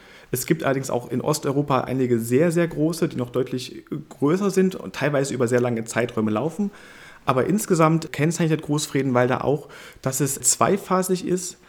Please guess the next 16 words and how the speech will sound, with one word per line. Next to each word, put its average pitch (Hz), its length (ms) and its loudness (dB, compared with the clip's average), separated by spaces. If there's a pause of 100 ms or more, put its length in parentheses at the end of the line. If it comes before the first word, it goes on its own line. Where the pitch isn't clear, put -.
(180)
Das 117 260 -2
heißt, 139 400 0
wir 127 120 2
haben 151 240 2
eine 135 240 -2
intensive 175 1040 2
Bestattungsphase, 143 1120 0 (460)
die, 131 300 4 (140)
sag 127 180 -2
mal, 120 80 2
um 123 240 -2
sechstausenddreihundert 151 1400 2 (320)
bis 123 180 4
etwa 120 320 0
fünftausendachthundert 127 1300 -2 (280)
circa 127 640 -2